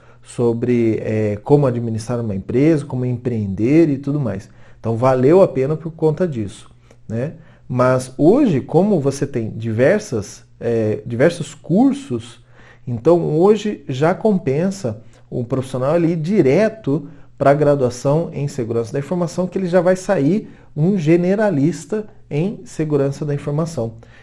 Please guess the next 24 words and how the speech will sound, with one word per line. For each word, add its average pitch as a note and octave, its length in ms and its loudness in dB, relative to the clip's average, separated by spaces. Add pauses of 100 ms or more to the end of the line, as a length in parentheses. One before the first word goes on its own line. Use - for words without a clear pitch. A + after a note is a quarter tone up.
E - 80 0
depois, B2+ 680 2
mais B2 240 -4
tarde, A#2+ 480 0 (260)
ele G#2+ 220 -6
se - 140 -16
especializa, C#3+ 760 0
ele A#2 180 0
ou G#2 120 2
ela, D3 240 2
né, D#3+ 120 -6 (200)
se - 120 -10
especializa, D3 840 -2 (220)
então, B2+ 360 -2
numa C#3+ 240 0
determinada C3 720 -2
área C3 440 0 (280)
que C3 460 -6
mais B2 760 -2 (140)
gosta, C3+ 840 2
que C#3+ 140 -12
tem B2 160 -6
maior B2 720 2
aptidão. B2 880 -4